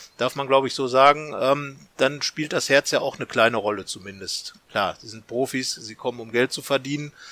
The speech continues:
Das kann man sicherlich anderswo mehr, viel mehr verdienen an, bei, bei Top-Vereinen. Aber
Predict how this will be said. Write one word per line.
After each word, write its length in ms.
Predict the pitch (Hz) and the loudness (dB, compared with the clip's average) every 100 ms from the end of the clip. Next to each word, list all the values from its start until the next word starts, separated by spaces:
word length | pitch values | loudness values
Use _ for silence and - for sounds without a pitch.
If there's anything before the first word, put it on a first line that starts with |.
| - - | -20 -6
Das 160 | - | -2
kann 100 | - | 2
man 140 | 131 131 | 2 0
sicherlich 400 | 131 135 131 101 | -2 -2 -2 -4
anderswo 640 | 135 131 - 135 131 104 | -2 -2 -2 0 0 -2
mehr, 380 | 120 117 147 156 - | -4 4 4 4 -6
viel 260 | - 160 | -2 0
mehr 180 | 160 156 | 0 -2
verdienen 560 | - 160 151 165 165 175 | -2 -4 -4 -6 -8 -10
an, 360 | 139 139 135 - | -10 -10 -12 -2
bei, 200 | 120 127 | 0 0
bei 160 | 127 | -4
Top-Vereinen. 640 | - 151 - 151 127 143 - | -4 -6 -2 2 2 2 0
Aber 360 | 131 147 147 | 4 4 4